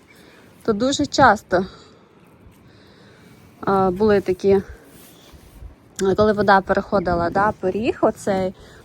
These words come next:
тому що там шістдесят другий, шістдесят п'ятий, сімдесят третій, сімдесят шостий, сімдесят сьомий, вісімдесят перший,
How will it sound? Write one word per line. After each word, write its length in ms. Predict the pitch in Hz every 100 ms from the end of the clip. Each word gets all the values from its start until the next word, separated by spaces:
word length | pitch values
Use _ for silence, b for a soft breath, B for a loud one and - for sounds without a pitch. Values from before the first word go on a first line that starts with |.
| -
тому 120 | 190
що 100 | -
там 140 | 170
шістдесят 360 | 185 196 - 269
другий, 260 | 226 202 180
шістдесят 360 | 208 202 302
п'ятий, 400 | - 185 180 - -
сімдесят 400 | - 233 247 330
третій, 420 | - 190 175 190
сімдесят 400 | - 226 277 277
шостий, 420 | - - - -
сімдесят 480 | - 226 254 285 -
сьомий, 380 | - 202 185 208 -
вісімдесят 520 | 196 - 214 214 240 -
перший, 420 | 233 196 185 180